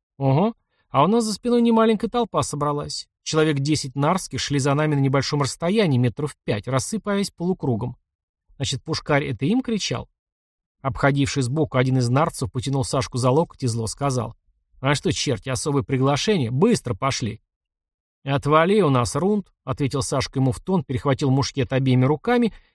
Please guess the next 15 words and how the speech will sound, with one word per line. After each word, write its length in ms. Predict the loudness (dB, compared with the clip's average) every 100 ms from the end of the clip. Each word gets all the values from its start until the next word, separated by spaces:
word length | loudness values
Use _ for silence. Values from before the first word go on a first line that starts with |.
| -2
и 100 | 0
резко 260 | 0 -2
толкнул 460 | 0 0 2 2 4
им 120 | 4
нарвца, 440 | 4 2 0 -6
сбивая 400 | -4 0 2 0
с 120 | -2 -6
ног. 240 | -8 -8 _ _ _ _ _ _ _ _ _ _ _
Рунт — 340 | 2 4 4 0
это 160 | 0
он, 120 | 0
конечно, 580 | 0 0 0 0 -2 -2
железную 400 | 0 2 2 2
отмазку 400 | 0 -2 -4 -6
придумал. 460 | -4 -2 -2 -6